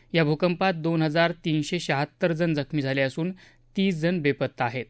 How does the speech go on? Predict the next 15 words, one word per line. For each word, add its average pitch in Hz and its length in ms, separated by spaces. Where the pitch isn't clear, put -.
थायलंडची 196 480
राजधानी 190 460
बँकॉकमध्ये 160 840
भूकंपामुळे 151 720
सहा 156 320
जण 160 180
मृत्युमुखी 147 500
पडले. 117 320
भूकंपग्रस्त 208 680
म्यानमारच्या 175 520
मदतीसाठी 165 600
भारताच्या 151 540
ऑपरेशन 170 560
ब्रह्मा 151 320
मोहिमेअंतर्गत 147 760